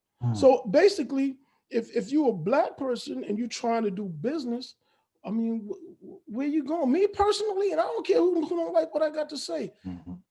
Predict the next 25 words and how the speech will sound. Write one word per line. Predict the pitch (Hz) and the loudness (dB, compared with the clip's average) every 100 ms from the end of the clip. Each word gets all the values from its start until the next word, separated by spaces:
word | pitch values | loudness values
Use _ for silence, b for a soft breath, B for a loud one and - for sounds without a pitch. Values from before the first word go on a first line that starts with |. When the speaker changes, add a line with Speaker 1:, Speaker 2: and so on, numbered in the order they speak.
| _ 233 | _ -4
Speaker 2:
I'd | 277 | -2
be | 254 | -4
damned | 214 254 269 247 | 0 2 4 2
if | 226 247 | -2 -4
I, | 254 233 180 - | -4 -6 -12 -10
if | 202 - | -10 -6
I | 226 | -10
start | - 240 202 | -6 -4 -4
a | |
business | 160 143 226 180 180 180 - | -6 -4 -4 -4 -6 -8 -12
catering | - 220 190 180 180 | -2 2 2 0 -6
specifically | - 170 - - 240 220 190 175 170 | -8 -10 -10 -8 -8 -8 -10 -10 -10
to | 180 | -10
black | 160 170 151 - | -10 -8 -10 -12
people. | 160 143 - _ _ _ _ _ _ - | -16 -16 -20 _ _ _ _ _ _ -2
My | 208 302 | 2 2
business | 247 262 214 180 | 0 -2 -2 -4
is | 165 | -6
for | - | -4
everybody | 226 254 233 160 156 160 185 - | 0 0 0 -6 -8 -8 -14 -12
because | 175 185 220 | -10 -6 -4
I | |
want | 220 196 190 | -2 -4 -6
everybody's | 180 165 170 165 156 | -6 -6 -6 -6 -8
money. | 147 151 - | -6 -6 -8